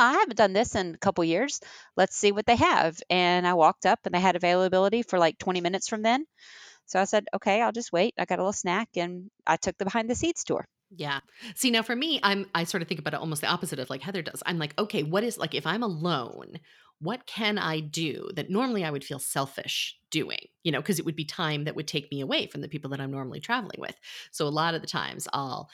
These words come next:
Speaker 2: see what the spa has available or, you know, inquire, but like, like Charla said about the beh-, behind the scenes tour or something, 'cause normally if, especially if it's something that, like,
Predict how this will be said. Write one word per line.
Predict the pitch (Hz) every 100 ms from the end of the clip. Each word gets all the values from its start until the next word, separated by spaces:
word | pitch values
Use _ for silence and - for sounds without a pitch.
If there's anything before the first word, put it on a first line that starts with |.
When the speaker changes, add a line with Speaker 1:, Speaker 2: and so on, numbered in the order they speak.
| -
Speaker 2:
see | - - 139
what | 151
the | 175
spa | - 220
has | 220 202 160
available | 151 139 131 135 123 131 -
or, | 165 147 135 131 131 -
you | 135
know, | 139 -
inquire, | 143 202 262 190
but | -
like, | - - -
like | 139 - -
Charla | - 131 135
said | 143
about | 135 135
the |
beh-, | 139 143 151
behind | 165 147 151
the |
scenes | 147 180 -
tour | 175
or |
something, | 170 135
'cause | 170 160
normally | 349 403 220 180 - - -
if, | - - -
especially | - - -
if | 151
it's | 165
something | 165 156
that, | 147 -
like, | 120 -